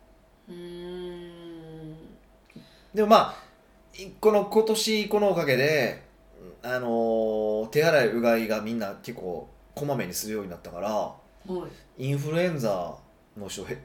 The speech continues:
Speaker 2: 超減ってるらしいですしね。
Speaker 1: え？さっきインフルエンザで死んでる人いると
Speaker 2: あ、それ日本の話だけ。その、新型インフルエンザは世界的な話だし。
Speaker 1: あー、そうなんですか？
Speaker 2: で、その日本でインフルエンザにかかったっていう人がすごく少なくなってるらしいんですよ。
Speaker 1: へ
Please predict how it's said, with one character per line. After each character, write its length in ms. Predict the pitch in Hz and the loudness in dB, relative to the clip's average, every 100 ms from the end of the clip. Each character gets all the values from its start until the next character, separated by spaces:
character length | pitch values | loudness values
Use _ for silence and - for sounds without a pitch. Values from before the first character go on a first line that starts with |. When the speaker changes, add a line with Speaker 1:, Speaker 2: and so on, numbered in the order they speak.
| - | -2
Speaker 2:
超 140 | 175 | 2
減 100 | 131 | 2
っ 40 | 117 | 0
て 80 | 107 | -2
る 60 | |
ら 60 | 107 | -2
し 100 | 95 | -6
い 60 | |
で 80 | - | -10
す 80 | - | -12
し 100 | 85 | -12
ね。 140 | 80 - - _ _ _ _ _ - | -14 -16 -20 _ _ _ _ _ -2
Speaker 1:
え？ 80 | 381 622 605 - - | 0 0 -4 -12 -12
さ 140 | 427 392 | -8 -6
っ 40 | |
き 160 | 359 370 | -2 -2
イ 320 | 285 185 285 | -2 -4 -6
ン 60 | 311 | -6
フ 100 | 330 | -4
ル 100 | 349 | -4
エ 60 | |
ン 20 | |
ザ 80 | 262 | -2
で 260 | 202 196 196 | -2 -2 -4
死 420 | - - - 269 | -10 -16 -12 -10
ん 40 | |
で 80 | 262 | -8
る 120 | 262 | -10
人 160 | - 196 | -6 2
い 20 | |
る 0 | |
と 80 | 165 | 4
Speaker 2:
あ、 80 | 165 | 6
そ 80 | 190 | 6
れ 60 | |
日 100 | 202 | 6
本 120 | 226 | 6
の 80 | 208 | 6
話 220 | 202 135 | 2 0
だ 100 | 87 | -4
け。 160 | 85 80 123 | -8 -12 -6
そ 140 | 143 | -2
の、 240 | 139 123 - | -2 -2 -6
新 160 | 156 | -6
型 100 | 165 | -4
イ 20 | 196 | 0
ン 40 | |
フ 40 | 214 | 0
ル 40 | |
エ 20 | |
ン 20 | |
ザ 100 | 151 | 0
は 120 | 78 - | -4 -8
世 260 | - - 123 | -12 -6 -2
界 120 | 120 | 0
的 80 | 107 | -2
な 80 | 90 | -6
話 200 | 82 - | -12 -14
だ 60 | |
し。 240 | - 92 - - | -12 -14 -12 2
Speaker 1:
あ 60 | |
ー、 20 | |
そ 80 | 226 | 6
う 180 | 349 359 | 8 6
な 60 | 359 | 4
ん 20 | |
で 60 | |
す 60 | 440 | 0
か？ 20 | |
Speaker 2:
で、 60 | - | 2
そ 100 | 170 | 2
の 100 | 180 | 4
日 60 | |
本 240 | 185 160 156 | 4 2 6
で 200 | 214 156 | 6 6
イ 40 | |
ン 40 | 143 | 2
フ 60 | |
ル 60 | 151 | 0
エ 20 | |
ン 40 | 139 | 2
ザ 80 | |
に 60 | 110 | 0
か 120 | 113 | 0
か 100 | 113 | -6
っ 60 | 120 | -4
た 80 | 90 | -8
っ 60 | 82 | -8
て 60 | |
い 40 | 87 | -12
う 20 | |
人 80 | 85 | -10
が 20 | |
す 60 | 135 | -8
ご 80 | |
く 60 | 117 | -8
少 160 | - 143 | -6 -6
な 60 | |
く 80 | 139 | -6
な 60 | - | -10
っ 40 | |
て 100 | - | -14
る 60 | 113 | -12
ら 80 | - | -12
し 140 | 73 | -12
い 340 | - - - | -16 -20 -20
ん 20 | 185 | -6
で 60 | |
す 100 | 208 | 2
よ。 60 | |
Speaker 1:
へ 40 | 226 | 4